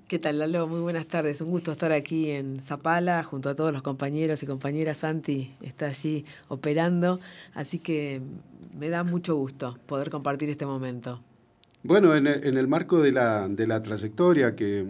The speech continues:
Speaker 2: que tenés como trabajante de los, de los medios de comunicación, bueno, desde Radio Belgrano, donde te iniciaste, según dice la data, ¿no?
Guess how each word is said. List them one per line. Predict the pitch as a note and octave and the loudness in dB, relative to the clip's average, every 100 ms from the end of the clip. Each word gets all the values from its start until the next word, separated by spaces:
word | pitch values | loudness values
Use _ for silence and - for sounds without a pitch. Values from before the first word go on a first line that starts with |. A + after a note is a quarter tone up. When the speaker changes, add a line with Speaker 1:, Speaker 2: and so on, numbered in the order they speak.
| G2 - - _ - | -8 -14 -20 _ -12
Speaker 2:
que | A2+ | -4
tenés | A2 A2+ | -2 0
como | A#2+ G#2+ | 0 -2
trabajante | G#2+ G2+ G#2 B2 A#2+ A#2 | -2 -4 -4 -2 -2 0
de | G2+ F#2+ | -2 -2
los, | F#2 - | -8 -12
de | A#2 F#2 | -10 -10
los | F#2+ - | -10 -8
medios | A2+ A2+ A2 - | -2 -2 -2 -6
de | F#2+ F#2 | -6 -6
comunicación, | F#2+ G2 G2 A2 - D3 C#3 C#3 - | -6 -6 -6 -6 -2 0 0 -2 -10
bueno, | A2 G#2+ G#2 F2+ G#2+ | -8 -6 -6 -6 -6
desde | G#2 G2+ G#2 G2+ F2 - - _ _ _ | -8 -6 -4 -4 -4 -10 -20 _ _ _
Radio | - A#2+ B2 A2+ | -2 4 4 4
Belgrano, | G#2 A2+ C#3 B2 G#2+ | 2 0 0 2 0
donde | G#2 G2+ F#2 | -2 -4 -6
te | G#2 | -6
iniciaste, | F#2+ G2 D3+ G#2+ G#2 | -6 -4 -6 -6 -8
según | G2+ G#2+ A2 | -6 -4 -4
dice | A2+ A#2+ G#2 | -4 -4 -2
la | G2 | -2
data, | A2+ A#2+ A2+ F2+ | 0 -2 -2 -8
¿no? | G2+ A2+ | -6 -8